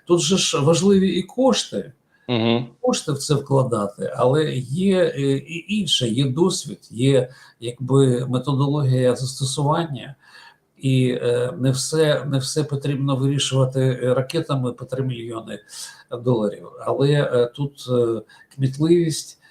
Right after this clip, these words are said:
Speaker 1: тут креативність і, е, інші підходи. Тому дуже добре саме, що, е, і польський міністр закордонних справ спочатку приїжджав в Україну, і, е,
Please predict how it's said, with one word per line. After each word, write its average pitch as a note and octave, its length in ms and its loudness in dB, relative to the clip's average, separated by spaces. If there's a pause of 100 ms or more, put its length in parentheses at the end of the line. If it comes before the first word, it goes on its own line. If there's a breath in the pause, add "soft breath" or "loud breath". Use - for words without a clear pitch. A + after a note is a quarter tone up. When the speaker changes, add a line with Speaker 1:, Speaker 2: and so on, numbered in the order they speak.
(220 soft breath)
Speaker 1:
тут B2 140 -6
креативність C#3 960 0 (540 loud breath)
і, C3+ 260 4
е, B2 300 4
інші C#3 280 -4
підходи. A2+ 460 -6
Тому E3 340 -2 (480)
дуже E3 200 0
добре D#3+ 300 2
саме, C3 320 0
що, C3 460 0 (560 loud breath)
е, A#2 760 2 (160)
і C#3+ 100 -6
польський C#3+ 560 -2
міністр C#3 420 0
закордонних C3+ 600 0
справ D3 280 0
спочатку C#3 480 -2
приїжджав C3 500 2
в B2 40 2
Україну, B2+ 640 0 (500 soft breath)
і, B2+ 420 2
е, G#2+ 560 0